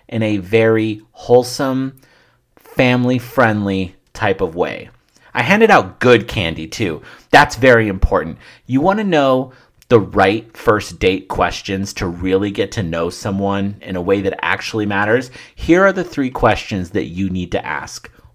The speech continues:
First, what kind of candy do you give out on Halloween? If they tell you that they give out those hard candies that look like they were the shits your grandparents would get from their grandparents' house,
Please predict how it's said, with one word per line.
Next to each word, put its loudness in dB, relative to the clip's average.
First, 0
what 6
kind -2
of -4
candy -2
do -10
you -4
give -4
out 2
on -4
Halloween? -8
If 0
they 4
tell -2
you -4
that 2
they 2
give -2
out 2
those 2
hard 0
candies -4
that -2
look -6
like -2
they -2
were -2
the -2
shits -4
your 0
grandparents -4
would -4
get 0
from -4
their 0
grandparents' 0
house, 4